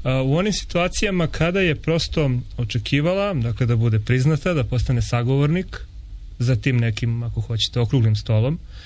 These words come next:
A, ono što zabrinjava jeste da,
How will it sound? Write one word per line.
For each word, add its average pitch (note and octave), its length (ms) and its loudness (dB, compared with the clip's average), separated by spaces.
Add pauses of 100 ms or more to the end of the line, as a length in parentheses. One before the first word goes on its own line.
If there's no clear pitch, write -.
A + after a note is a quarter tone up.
(380)
A, B2+ 340 0 (160)
ono E3 200 0
što G#3 160 0
zabrinjava F#3+ 420 2
jeste G3+ 320 0
da, E3 340 0